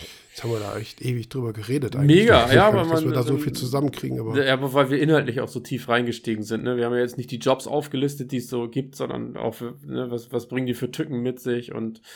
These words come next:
Speaker 2: und was heißt das auch, ne? So, also
Speaker 1: Genau.
Speaker 2: das ist ja nicht nur,
Speaker 1: Die Jobs
Speaker 2: dass man
Speaker 1: sind
Speaker 2: sagt so,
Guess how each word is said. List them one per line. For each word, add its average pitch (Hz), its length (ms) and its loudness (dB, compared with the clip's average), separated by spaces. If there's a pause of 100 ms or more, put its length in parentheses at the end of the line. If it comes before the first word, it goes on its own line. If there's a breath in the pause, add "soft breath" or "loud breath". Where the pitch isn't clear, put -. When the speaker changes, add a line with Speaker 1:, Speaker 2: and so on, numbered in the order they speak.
(340 loud breath)
Speaker 2:
und 117 220 -8
was 117 360 -8
heißt 127 180 -6
das 110 140 -6
auch, 104 220 -6
ne? 113 200 -4 (260)
So, 110 140 -14
also 110 360 -8
Speaker 1:
Genau. 147 240 4
Speaker 2:
das 117 120 -2
ist 113 140 -18
ja 110 80 -8
nicht 117 300 -8
nur, 127 80 -6
Speaker 1:
Die 127 80 4
Jobs 165 340 4
Speaker 2:
dass - 40 0
man 214 140 6
Speaker 1:
sind 117 80 -2
Speaker 2:
sagt 113 140 -6
so, 110 340 -6